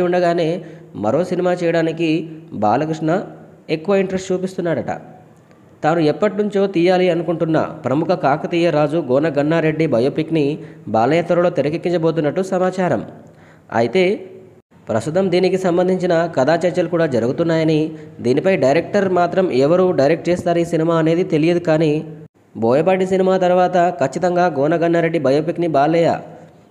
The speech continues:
సెట్స్ పైకి తీసుకెళ్తాడనే వార్తలు మాత్రం ఇండస్ట్రీలో వినిపిస్తున్నాయి. అయితే తాజాగా ఇప్పుడు కొన్ని టాలీవుడ్ వర్గాల నుండి అందుతున్న సమాచారం మేరకు గోన గన్నారెడ్డి సినిమాని డైరెక్ట్ చేసేది పూరి జగన్నాథే అట.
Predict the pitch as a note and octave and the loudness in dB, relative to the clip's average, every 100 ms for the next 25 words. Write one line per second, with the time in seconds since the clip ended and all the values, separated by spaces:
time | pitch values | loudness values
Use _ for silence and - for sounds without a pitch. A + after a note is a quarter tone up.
0 | - A#2 - F3 F#3+ F#3+ F#3 - F#3 F#3 | -8 -8 -2 0 0 0 -2 -2 -2 0
1 | F3 F3 D#3 C#3 D#3 F3+ E3+ F#3 F#3 D#3+ | 0 2 2 0 0 0 0 0 0 0
2 | F#3 F#3+ F#3 F3 E3+ F3+ F#3 D3 - - | -2 -2 0 0 -2 -4 -4 -4 -6 -14
3 | - - - - - D3+ C#3 C#3+ F3+ G#3+ | -20 -20 -20 -18 -10 -4 0 2 2 2
4 | A3+ F#3 E3+ F3 C#3+ F3 - - - - | 2 0 2 2 2 0 -4 -16 -18 -18
5 | - _ _ _ A#2+ D3+ D#3+ B2 D3+ F#3 | -20 _ _ _ 0 0 2 2 4 2
6 | F3+ F3 F3 F3+ F3+ E3+ D#3 E3 E3+ D#3 | 2 2 2 0 2 2 2 0 0 0
7 | C3+ E3 F3 F3 D#3+ D#3+ D#3 D#3 D3 D#3 | 0 0 0 0 0 0 0 0 -2 -4
8 | - - - A2+ D3 E3 E3+ E3+ F3 E3 | -14 -18 -4 0 2 2 2 2 2 2
9 | E3 D#3+ D3+ D3+ D#3+ C3 C3+ D3 - D3+ | 0 0 0 2 2 2 2 0 0 -2
10 | D#3 D3 D3+ C#3+ - - - E3 F#3+ F3+ | 0 0 0 0 -4 -14 -6 0 2 4
11 | C#3+ D#3 D#3+ D#3+ D#3+ C3 | 2 2 2 2 2 2